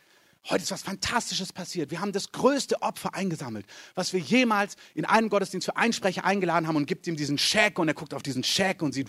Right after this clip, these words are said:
"Wow, das wird für den ganzen Monat halten", und denkt, "Ey Gott, du bist so treu." Amen. Unser Gott ist treu.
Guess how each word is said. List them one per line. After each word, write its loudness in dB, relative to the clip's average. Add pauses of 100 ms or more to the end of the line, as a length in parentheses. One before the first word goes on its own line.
(120)
"Wow, 4 (240)
das -4
wird 2
für 0
den 2
ganzen 0
Monat 2
halten", -2
und 0
denkt, -4
"Ey -8
Gott, -12
du -12
bist -6
so 4
treu." 6
Amen. 2 (460)
Unser -8
Gott -4
ist -12
treu. 6